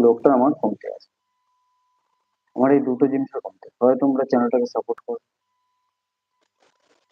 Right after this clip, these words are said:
যাতে আমি একটা লোক নিয়ে কাজ করতে পারি, আর নয় দুই, আমার একটা লোক দরকার, আমার একটা লোক খুঁজে দাও, যে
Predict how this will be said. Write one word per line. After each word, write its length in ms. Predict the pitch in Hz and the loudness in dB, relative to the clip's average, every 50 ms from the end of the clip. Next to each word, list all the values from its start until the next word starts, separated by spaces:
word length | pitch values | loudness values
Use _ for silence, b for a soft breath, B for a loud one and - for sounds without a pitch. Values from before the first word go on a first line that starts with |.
| _ _ _ _ _ _ _ _ _ _ _ _ _ _ _ _ _ _ _ _ _ _ - | _ _ _ _ _ _ _ _ _ _ _ _ _ _ _ _ _ _ _ _ _ _ -6
যাতে 220 | 107 110 107 110 - | -2 -2 0 2 2
আমি 100 | 120 117 120 120 | 2 2 2 2
একটা 120 | 120 127 120 120 | 2 2 2 2
লোক 120 | 120 117 - 127 | 2 0 0 -2
নিয়ে 120 | 123 117 - - | -4 -4 -2 -2
কাজ 120 | 107 101 - _ | -2 -2 0 _
করতে 220 | - 120 113 - 117 - | 0 0 0 -2 -4 -6
পারি, 160 | 117 113 _ _ _ _ _ _ _ _ _ _ _ _ _ _ _ _ _ _ _ _ _ - | -6 -10 _ _ _ _ _ _ _ _ _ _ _ _ _ _ _ _ _ _ _ _ _ 0
আর 140 | 117 120 131 135 139 | 2 4 4 6 6
নয় 160 | 139 139 131 120 | 4 4 4 4
দুই, 140 | 123 131 143 151 - - _ _ _ _ _ _ _ _ _ _ _ _ _ _ _ _ _ _ _ _ _ _ _ _ _ _ _ _ _ _ _ _ _ _ _ _ _ _ _ _ _ - | 4 6 6 4 2 -2 _ _ _ _ _ _ _ _ _ _ _ _ _ _ _ _ _ _ _ _ _ _ _ _ _ _ _ _ _ _ _ _ _ _ _ _ _ _ _ _ _ -2
আমার 160 | 117 120 120 120 | 0 2 2 0
একটা 120 | 120 - 123 107 | 0 0 0 0
লোক 100 | 101 98 95 - | 0 0 -2 -4
দরকার, 200 | - - - _ - 110 | -8 -12 -14 _ -4 0
আমার 120 | 110 110 110 | 2 2 2
একটা 140 | 110 - 127 117 113 | 2 2 2 2 2
লোক 120 | 117 113 - - | 2 0 -2 -6
খুঁজে 200 | - 104 101 95 - | -10 -10 -10 -10 -10
দাও, 120 | - - - _ _ _ _ _ _ _ _ _ _ _ _ _ _ _ _ _ _ _ _ _ _ | -12 -14 -16 _ _ _ _ _ _ _ _ _ _ _ _ _ _ _ _ _ _ _ _ _ _
যে 180 | 104 98 98 | -14 -8 -6